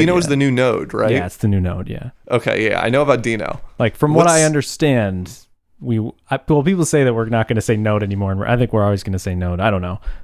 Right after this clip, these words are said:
Speaker 2: But Dino
Speaker 1: Mm-hmm.
Speaker 2: is, like, I guess, the next Node runtime.
Speaker 1: It's from the Node creator and is, like, a new sort of JavaScript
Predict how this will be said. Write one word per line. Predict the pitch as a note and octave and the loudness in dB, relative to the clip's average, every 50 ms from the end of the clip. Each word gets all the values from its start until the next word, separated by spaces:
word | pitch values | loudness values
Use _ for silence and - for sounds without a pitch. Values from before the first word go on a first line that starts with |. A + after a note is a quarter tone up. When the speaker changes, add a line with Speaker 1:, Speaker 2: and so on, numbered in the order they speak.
| - | -2
Speaker 2:
But | - A#2 G2+ | -2 -2 2
Dino | - C#3+ C#3 B2+ A#2+ A2 | 2 4 4 4 4 2
Speaker 1:
Mm-hmm. | G#2 | 2
Speaker 2:
is, | G2+ F#2+ - | 0 0 0
like, | G#2+ G2 F#2 - | -2 -2 -2 0
I | - - | 0 2
guess, | F#2+ G2+ G2 - - - | 2 2 2 0 -2 -4
the | - G2+ | -6 -4
next | G2 F#2 F#2 - - - | -4 -4 -6 -4 -4 -2
Node | G2+ F#2+ F#2 F#2 | -2 -2 -2 -4
runtime. | F2 G2+ F#2+ - G2 G2 - - | -4 -4 -4 -4 -6 -6 -4 -4
Speaker 1:
It's | B2+ A#2+ A#2+ - | -2 -4 -4 -8
from | - - - C#3 C#3 C#3 C#3 C#3 C3+ B2 | -10 -6 -2 0 2 2 2 0 0 0
the | A#2+ B2 A#2 A#2 A2+ A2+ | 0 2 2 2 2 0
Node | A2 A2+ A#2 A2+ A2+ A2+ A2+ A2+ A2 A2 - | -2 -2 0 2 2 4 4 2 2 -2 -6
creator | - - A#2 A2 G#2+ G#2+ A2 G#2+ G#2 G#2 G#2 G2+ G#2+ G#2 | -10 -8 -6 -2 0 2 2 2 2 2 0 0 0 -2
and | - - G#2 G#2+ | -2 -2 -2 -2
is, | G#2 G#2+ G#2+ | -2 -2 0
like, | A#2 G#2 G#2 G#2+ | -2 -2 0 0
a | G#2+ | -2
new | G#2+ A2 G#2+ G#2+ G#2 G#2 G#2 G2+ G#2 G#2 G#2 G#2 G#2 - | 0 0 0 0 0 0 0 0 0 0 -2 -2 -4 -4
sort | - - G#2+ G#2+ G#2 | -4 -2 0 0 0
of | G#2 - | -2 -2
JavaScript | - G#2+ G2 G2 G#2 - - - G#2 G2 - _ | 0 0 0 0 -2 -4 -6 -8 -8 -8 -8 _